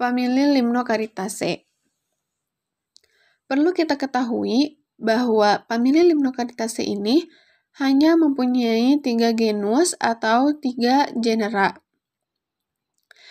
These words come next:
di mana dari ketiga genus itu hanya ada delapan spesies. Genus yang pertama itu ada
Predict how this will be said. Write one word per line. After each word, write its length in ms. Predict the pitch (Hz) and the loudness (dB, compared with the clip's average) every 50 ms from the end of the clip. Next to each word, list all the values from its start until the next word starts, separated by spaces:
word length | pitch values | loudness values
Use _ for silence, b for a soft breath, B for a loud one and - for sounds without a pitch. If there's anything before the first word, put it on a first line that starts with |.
| B B B B | B B B B
di 160 | 240 247 247 240 | -2 0 2 2
mana 400 | 240 220 214 220 240 294 320 277 | 2 2 2 2 4 4 4 4
dari 320 | 240 226 214 220 262 262 | 4 2 2 2 0 -2
ketiga 800 | - - - - 220 214 226 240 220 220 220 214 185 - - - | -4 -12 -12 -10 -8 -4 0 2 2 4 4 2 0 -2 -4 -6
genus 400 | 214 226 226 226 226 226 240 - - | -2 0 0 2 2 0 -2 -4 -6
itu 520 | 226 220 - _ - 262 311 359 359 b b b b b b b - 277 | -6 -6 -6 _ -2 0 0 0 0 b b b b b b b -4 -2
hanya 400 | 262 254 254 269 302 311 302 - | 0 2 2 2 4 2 2 2
ada 400 | 226 233 226 214 220 226 247 254 | 2 2 2 2 4 4 4 4
delapan 560 | 254 226 214 202 190 - - 214 220 233 247 | 4 4 4 4 2 0 -4 -4 -2 -2 -2
spesies. 880 | 262 - - - 208 220 226 - - 202 202 202 175 175 180 185 - - _ _ _ _ _ _ _ _ _ _ _ _ _ _ _ _ _ _ _ _ _ _ _ _ _ _ _ _ _ _ _ _ b b b b b b b b b b b | -2 -4 -6 -6 -8 -8 -6 -6 -6 -2 0 2 2 0 0 -4 -10 -16 _ _ _ _ _ _ _ _ _ _ _ _ _ _ _ _ _ _ _ _ _ _ _ _ _ _ _ _ _ _ _ _ b b b b b b b b b b b
Genus 320 | 254 254 262 277 359 359 339 | -2 0 2 2 2 2 2
yang 160 | 311 294 311 | 0 2 0
pertama 500 | 302 285 - 240 226 226 226 247 277 269 | -2 0 2 2 2 4 2 2 2 2
itu 480 | 240 240 240 240 240 - 277 302 320 320 - - - | 2 0 -2 -4 -2 0 2 2 2 0 -2 -6 -2
ada 720 | - 226 226 233 220 208 208 220 233 262 262 - - | 0 0 0 0 -2 -2 0 0 2 2 2 0 -2